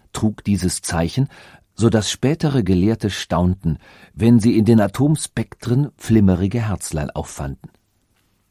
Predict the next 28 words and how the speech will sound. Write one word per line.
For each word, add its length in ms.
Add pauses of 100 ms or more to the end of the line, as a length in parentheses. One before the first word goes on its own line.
(360)
Viele 360
nützliche 440
Maschinen 460
erbaute 460
er, 140 (180)
große 400
und 160
kleine. 380 (720)
Endlich 460
suchte 380
ihn 100
der 180
wunderliche 540
Einfall 420
heim, 280 (260)
Tod 340
und 220
Leben 540 (280)
in 160
eins 320
zu 140
verbinden 640 (380)
und 160
so 160
das 180
Unmögliche 640
zu 140
meistern. 480